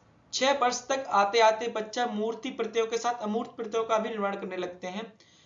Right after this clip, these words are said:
वे रटना शुरू कर देते हैं। देखो, दो से सात साल का बच्चा रटना शुरू करता है, अर्थात वह रटकर सीखने, सीखते हैं, ना कि समझकर। दो से सात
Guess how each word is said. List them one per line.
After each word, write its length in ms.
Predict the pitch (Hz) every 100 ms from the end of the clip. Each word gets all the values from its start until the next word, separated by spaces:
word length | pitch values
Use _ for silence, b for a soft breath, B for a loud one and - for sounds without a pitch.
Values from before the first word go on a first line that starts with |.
| _
वे 80 | 226
रटना 380 | 240 226 240 285
शुरू 180 | 285 269
कर 160 | 262
देते 180 | 214 196
हैं। 80 | 196
देखो, 180 | 208 254
दो 280 | 202 202 214
से 160 | 254
सात 300 | 254 214 214
साल 160 | 214 202
का 100 | 208
बच्चा 220 | 208 240
रटना 280 | 214 196 208
शुरू 180 | 208 196
करता 200 | 180 175
है, 100 | 170
अर्थात 360 | - 233 240
वह 100 | 262
रटकर 360 | 233 208 - 262
सीखने, 500 | 262 220 226 254 262 b b b b b _ _ -
सीखते 600 | - - 240 - - 247
हैं, 180 | 262
ना 120 | 233 233
कि 180 | 233
समझकर। 640 | 302 254 208 185 185 175 - B B -
दो 280 | 147 208 247
से 160 | 277
सात 540 | 320 - 214 233 -